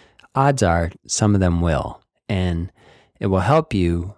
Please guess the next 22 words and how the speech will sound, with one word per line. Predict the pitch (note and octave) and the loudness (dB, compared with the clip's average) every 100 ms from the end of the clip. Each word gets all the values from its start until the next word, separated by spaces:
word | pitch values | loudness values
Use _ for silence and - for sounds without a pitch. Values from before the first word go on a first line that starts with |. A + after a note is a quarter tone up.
| _ | _
when | - F#2+ | -2 -2
you | |
can | F#2 F#2 | 0 -2
see | F2 E2+ | -4 -2
'em | E2 D#2 | -2 -2
in | D2 | -4
context. | - G2 F#2 - B1+ - - - _ _ _ - | -2 -2 -2 -6 -10 -14 -16 -18 _ _ _ -6
It's | - | 0
important | G#2 G2+ - A2+ A#2 - B2+ A#2+ - | 2 2 2 4 4 2 0 0 -4
to | F#2 | -2
understand | G2+ G#2 G2 - F#2+ F#2+ E2+ C#2+ D#2 - - - _ _ - | 0 2 0 -2 0 0 0 -2 -6 -10 -20 -20 _ _ -6
the | F#2+ | -6
territory | - G2+ G2+ G2+ - D#2 D2 | -2 0 2 0 -2 -4 -4
and | D2+ | -6
how | D#2+ - G2+ G2+ | -8 -2 2 2
this | F#2+ F#2 - | 2 -2 0
all | E2+ F2 | 0 0
works | F2+ F2+ D#2+ - | 0 0 0 -2
and | E2 F2 | -2 0
what | F2+ F#2 - | 2 0 -4
to | - | -6
expect. | D#2+ - - - C#2+ - - - | -4 -4 -8 -6 -10 -10 -16 -20